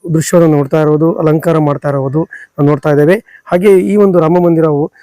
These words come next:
ಸುಮಾರು ನೂರು ವ-, ಹಿರಿ-, ಹಿರಿಯರು ಹೇಳು-, ಹೇಳುವ ಪ್ರಕಾರ ನೂರು ವರ್ಷಗಳ ಇತಿಹಾಸ ಉನ್-, ಉ-, ಆಗಿದೆ ಅಂತ ಹೇಳ್ತಾರೆ. ಈ ಒಂದು ದೇವಾಲಯ ಇಲ್ಲಿಗೆ ಮೂರು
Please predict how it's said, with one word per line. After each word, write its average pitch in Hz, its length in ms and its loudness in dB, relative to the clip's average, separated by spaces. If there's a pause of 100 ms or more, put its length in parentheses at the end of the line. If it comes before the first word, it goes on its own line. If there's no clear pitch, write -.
(100)
ಸುಮಾರು 185 540 0
ನೂರು 180 320 2
ವ-, 165 200 4
ಹಿರಿ-, 185 420 2 (100)
ಹಿರಿಯರು 196 360 4
ಹೇಳು-, 175 320 0
ಹೇಳುವ 170 380 2
ಪ್ರಕಾರ 147 580 -4 (680)
ನೂರು 208 520 4 (160)
ವರ್ಷಗಳ 185 340 0
ಇತಿಹಾಸ 175 400 0
ಉನ್-, 156 260 0 (120)
ಉ-, 160 400 2 (440)
ಆಗಿದೆ 160 280 0
ಅಂತ 156 120 -2
ಹೇಳ್ತಾರೆ. 156 300 0
ಈ 202 220 -2
ಒಂದು 170 260 2
ದೇವಾಲಯ 165 460 2 (380)
ಇಲ್ಲಿಗೆ 196 300 2
ಮೂರು 196 520 2